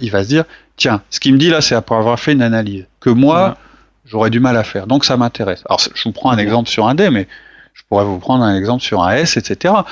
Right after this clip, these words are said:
Speaker 1: Un, un S, par exemple, il va peut-être trouver intéressant que vous, étant D, vous puissiez de temps en temps aller dans l'équipe et puis remuer les choses, ch-, euh, et faire changer les choses, et quelquefois un peu con-, contraindre les personnes, parce que lui,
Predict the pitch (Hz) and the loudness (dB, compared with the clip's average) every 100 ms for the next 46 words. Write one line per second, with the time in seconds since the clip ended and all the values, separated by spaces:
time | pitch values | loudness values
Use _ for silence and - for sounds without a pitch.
0 | - - _ - 113 107 - 110 107 160 | -16 -16 _ -4 -2 -2 -2 -2 -2 -2
1 | 202 - 101 98 101 156 208 - 131 107 | -2 -2 -2 0 0 0 0 -2 -2 -2
2 | 98 - 160 165 - - 117 107 104 - | -4 -2 -4 -4 -8 -2 0 0 -2 -2
3 | 104 95 - 185 185 - 110 107 135 135 | -2 -2 -2 -4 -4 -2 -2 0 2 2
4 | 98 104 107 175 160 107 - 110 - 160 | 0 -4 2 2 2 -2 -4 -6 -4 -4
5 | - 110 98 - 156 143 110 110 104 101 | 0 0 0 0 0 0 2 0 0 -2
6 | 90 196 196 - - - - - 113 110 | -2 -4 -4 -20 -20 -14 -10 -4 -2 0
7 | 104 101 98 185 202 - - - 104 113 | 0 0 0 0 0 0 -2 -6 -4 0
8 | 107 101 98 107 - - 110 104 98 98 | 2 0 0 -2 -4 -4 -4 -4 -4 0
9 | 180 196 170 - - - - 107 120 - | 2 2 -2 -12 -8 -4 -2 -2 -2 -2
10 | 123 101 - 123 - 117 - 110 - 113 | 0 0 -2 -2 -2 -4 -4 -10 -4 -4
11 | 104 98 107 - 180 - - 113 117 170 | -4 -4 -6 -4 -4 -4 -4 0 0 0
12 | 190 | -2